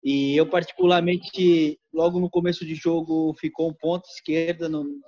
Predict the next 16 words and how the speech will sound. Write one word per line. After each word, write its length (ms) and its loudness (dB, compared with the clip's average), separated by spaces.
na 120 -10
minha 200 -2
posição 600 -6
ali, 360 -4
correndo 720 -2
muito, 520 -4
né? 460 -4
E 260 -2
o, 640 -6
o, 40 -4
o 40 -6
zagueiro 540 -4
tinha 140 -10
uma 120 -6
jogada 480 -8
que 320 -10